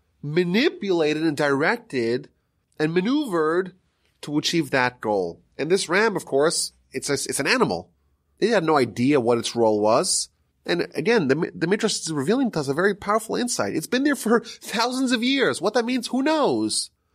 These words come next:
But from our perspective, what this means is, is that this ram is set up to achieve a very powerful destiny, and the whole time it didn't know of it. And it took thousands of years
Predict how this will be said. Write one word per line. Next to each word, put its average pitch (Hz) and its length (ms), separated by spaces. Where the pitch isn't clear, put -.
But 196 140
from 196 140
our 226 120
perspective, 247 460
what 185 100
this 185 140
means 277 320
is, 147 180
is 165 160
that 135 300
this 175 300
ram 120 460
is 170 240
set - 460
up 160 520
to 226 160
achieve 220 560
a 156 100
very 196 320
powerful 202 480
destiny, 220 720
and 147 180
the 143 120
whole 180 420
time 180 380
it 175 100
didn't 147 260
know 147 180
of 95 120
it. - 340
And 170 80
it 170 100
took 240 240
thousands 220 540
of 208 140
years 254 520